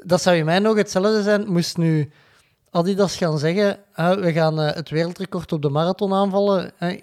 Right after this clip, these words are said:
in artificiële omstandigheden, gelijk dat Nike het project heeft gedaan.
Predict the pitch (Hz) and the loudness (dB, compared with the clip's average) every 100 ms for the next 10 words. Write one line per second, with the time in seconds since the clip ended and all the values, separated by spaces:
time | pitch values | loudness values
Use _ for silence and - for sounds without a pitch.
0 | - 165 156 - 170 - 170 147 - 156 | -6 -4 -4 -6 -10 -6 -8 -8 -6 -2
1 | 156 156 151 143 160 170 190 202 196 160 | 0 0 -4 -4 -2 0 2 2 0 -2
2 | 151 143 139 160 170 - 180 180 180 190 | -2 -2 -2 -2 -4 -6 -2 -2 -2 -6
3 | - - - _ _ _ _ _ _ - | -6 -16 -20 _ _ _ _ _ _ -6
4 | 143 156 190 208 | 0 0 0 -2